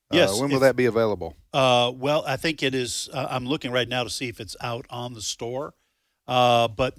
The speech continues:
Speaker 1: Miki Addison, uh, who is, and, and, uh, Abraham Hamilton the third, uh,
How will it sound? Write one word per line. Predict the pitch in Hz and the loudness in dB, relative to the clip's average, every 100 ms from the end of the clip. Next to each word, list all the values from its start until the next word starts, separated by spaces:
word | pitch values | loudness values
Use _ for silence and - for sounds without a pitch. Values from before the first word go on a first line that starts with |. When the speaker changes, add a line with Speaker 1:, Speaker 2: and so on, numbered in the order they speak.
| _ | _
Speaker 1:
Miki | 151 151 127 165 131 | -18 -10 -2 0 2
Addison, | 131 139 135 - 120 120 - _ - | 2 2 -2 -8 -10 -12 -16 _ -10
uh, | 127 - 117 | -10 -10 -8
who | 143 123 | -6 -4
is, | 110 - - _ _ _ | -6 -8 -12 _ _ _
and, | 165 180 170 | 0 0 -2
and, | 170 165 156 160 - | 0 0 -2 -8 -8
uh, | 160 151 170 | -4 -2 -2
Abraham | 165 160 156 | 0 2 2
Hamilton | 143 147 139 127 | 0 0 -2 -6
the | 117 | -8
third, | - 135 131 120 107 _ _ _ _ - | -4 -2 0 -2 -8 _ _ _ _ -10
uh, | 120 117 113 | -4 -2 -2